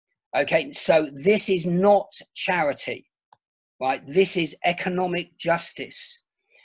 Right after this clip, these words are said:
and it stops the process. It stops the process of economic marginalization and poverty. Okay, next slide.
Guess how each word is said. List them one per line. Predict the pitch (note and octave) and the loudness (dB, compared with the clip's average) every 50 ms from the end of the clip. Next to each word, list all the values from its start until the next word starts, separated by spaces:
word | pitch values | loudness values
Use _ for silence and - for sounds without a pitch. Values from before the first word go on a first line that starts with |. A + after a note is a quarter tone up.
| _ - _ - | _ -18 _ 0
and | D3 D#3 D#3 | 0 0 0
it | C#3+ - | 0 -4
stops | - - - - - - G3+ G#3 G#3 - - - - - - | -6 -4 -4 -4 0 6 6 6 6 6 0 -10 -14 -10 -10
the | F3 - | -10 -10
process. | - - - - F#3+ G3+ G3+ G3 - - - D3 C3+ B2 A2+ - - - - - - - _ _ _ _ _ _ _ _ _ _ - | -10 -10 -8 0 2 2 2 2 0 -2 -2 -2 -2 -2 -4 -4 -6 -4 -4 -6 -6 -8 _ _ _ _ _ _ _ _ _ _ -12
It | C3+ C#3 - | -12 -10 -8
stops | - - - - A3 A3 G#3+ - - - - | -8 -8 -4 0 2 2 2 0 -4 -12 -12
the | F3+ D#3 | -12 -14
process | - - - F#3+ G3 G3 F#3 - - D#3+ D3+ C#3 - - - - - | -12 -2 2 4 4 4 2 0 -2 0 0 0 0 -4 -10 -4 2
of | - D3 C#3+ - - - - | 4 4 4 4 0 -2 -2
economic | F3 E3+ - - G3+ F#3+ F3+ F3+ F#3+ F#3 D#3+ C#3+ C#3 - - - _ _ _ _ _ - | -2 -2 -2 -4 -6 -4 -2 0 0 0 0 -2 -6 -6 -10 -20 _ _ _ _ _ -12
marginalization | D3+ D#3+ F3 F#3+ F#3 F#3 F3 - F3+ E3+ E3 E3 E3 D#3+ D#3+ D3+ C3+ E3 E3 D#3+ D3+ - - - D3 C#3+ C3+ B2+ - _ _ _ - _ _ _ - | -6 -2 0 2 2 0 0 -2 -6 -6 -4 -2 0 0 -2 -2 -2 0 0 0 0 -2 -6 -6 -6 -6 -8 -10 -12 _ _ _ -20 _ _ _ -4
and | C#3 C#3+ C3+ B2 | -2 -2 -2 -4
poverty. | - - D3 C3 A#2 A2+ - - A2+ - - _ _ _ _ _ _ _ _ _ _ - _ _ _ _ - - | -6 -4 -4 -2 -2 -4 -10 -10 -14 -14 -16 _ _ _ _ _ _ _ _ _ _ -20 _ _ _ _ -4 -2
Okay, | D3 C#3+ C#3 B2+ B2 B2 | -2 -2 0 -2 -4 -4
next | C#3 C#3 F3 F#3+ F#3 - - - | -2 0 0 0 0 -2 -8 -4
slide. | - D3+ C#3 B2+ A#2 A2 F#2 - | -2 -2 -2 0 -2 -6 -8 -12